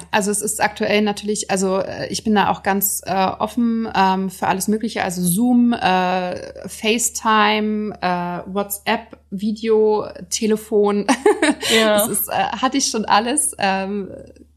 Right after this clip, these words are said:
Speaker 1: keine Ahnung, Google, was auch immer. Ähm,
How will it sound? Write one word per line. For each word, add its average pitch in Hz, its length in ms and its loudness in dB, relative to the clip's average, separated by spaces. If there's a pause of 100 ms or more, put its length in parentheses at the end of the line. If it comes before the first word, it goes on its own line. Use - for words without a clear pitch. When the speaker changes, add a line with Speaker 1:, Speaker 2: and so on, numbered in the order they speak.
Speaker 1:
keine - 240 -4
Ahnung, 180 260 -2
Google, 202 580 2
was 190 180 -4
auch - 120 -6
immer. 190 460 0
Ähm, 196 420 0